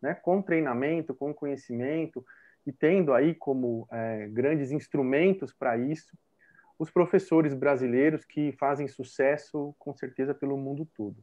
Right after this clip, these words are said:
De uma forma geral, o que que a gente pode hoje ressaltar dentro do portfólio de produtos da Chufu?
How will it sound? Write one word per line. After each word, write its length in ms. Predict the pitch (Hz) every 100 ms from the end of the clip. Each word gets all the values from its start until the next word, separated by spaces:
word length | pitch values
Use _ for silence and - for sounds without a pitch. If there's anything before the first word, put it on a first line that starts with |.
| _ _ _ _ _ _ _ _ _ _ _ -
De 60 |
uma 160 | 156 220
forma 300 | 220 190 165
geral, 480 | 139 131 165 151 135
o 60 |
que 120 | 123 170
que 80 |
a 60 | 185
gente 260 | 165 175 -
pode 540 | - 156 175 143 143
hoje 320 | 139 160 139
ressaltar 720 | 131 147 - 143 117 147 151 127
dentro 260 | 151 156
do 100 | 139
portfólio 500 | - 139 131 - 139
de 80 | 139
produtos 420 | 135 131 139 139
da 100 | 135
Chufu? 480 | 120 131 123 - 107